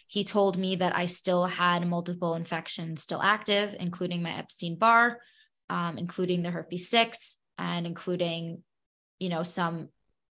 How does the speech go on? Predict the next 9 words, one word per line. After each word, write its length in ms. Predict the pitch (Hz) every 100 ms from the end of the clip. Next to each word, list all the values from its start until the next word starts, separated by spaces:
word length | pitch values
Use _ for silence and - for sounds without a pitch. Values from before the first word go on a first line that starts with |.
| _ _ _ _
some 320 | - 185 175
tick-borne 680 | - 226 - 190 170 160 170 _ _ _ _ _ _ _ -
illnesses. 600 | 208 180 175 - - - _ _ _ _ _
And 360 | 196 185 185 185
I 100 | 175
began 280 | 175 165 175
to 80 |
panic 440 | - 277 190 - - -
because 580 | 175 196 143 110 -